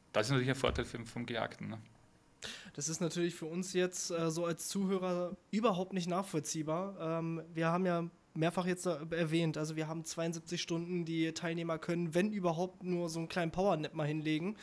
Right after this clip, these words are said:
Speaker 2: und sind dann die ganze Zeit auf der Flucht, werden entdeckt, müssen sprinten und, äh, diese ganze Energie dann noch aufzubringen, obwohl der Körper ja eigentlich schon sagt, so: „Komm, lass gut sein, bitte,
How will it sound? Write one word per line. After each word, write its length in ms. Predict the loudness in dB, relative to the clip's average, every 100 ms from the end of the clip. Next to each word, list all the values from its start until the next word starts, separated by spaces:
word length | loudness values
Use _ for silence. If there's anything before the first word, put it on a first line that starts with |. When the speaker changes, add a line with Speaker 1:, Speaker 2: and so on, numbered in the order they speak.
| -14 -14 -14 -8
Speaker 2:
und 180 | -2 0
sind 180 | 0 2
dann 160 | 2
die 100 | 2
ganze 280 | 0 0 0
Zeit 180 | -2 -2
auf 120 | -2
der 120 | -4
Flucht, 380 | -4 4 4 4 -10 -20 -18 0
werden 360 | 6 6 6
entdeckt, 520 | 2 2 0 0 -4 -4
müssen 500 | 4 8 8 6 4
sprinten 760 | 0 2 4 4 2 -2 -4 -6 -2
und, 460 | 2 4 2 -2
äh, 240 | -2 0 0
diese 240 | -2 0
ganze 240 | 0 -2
Energie 420 | -4 -4 -4 -4 -2
dann 200 | -2 -2
noch 120 | -2
aufzubringen, 640 | -4 -4 -6 -4 -4 -2
obwohl 300 | -4 0 0
der 120 | 0
Körper 320 | -2 -2 0
ja 180 | 0 0
eigentlich 320 | -2 -2 -2
schon 140 | -2 -4
sagt, 200 | -6 -8
so: 80 | -8
„Komm, 260 | -6 -6 -6
lass 380 | -6 -4 -4 -10 -8
gut 180 | -6 -6
sein, 280 | -6 -6 -4
bitte, 360 | -6 -4 -6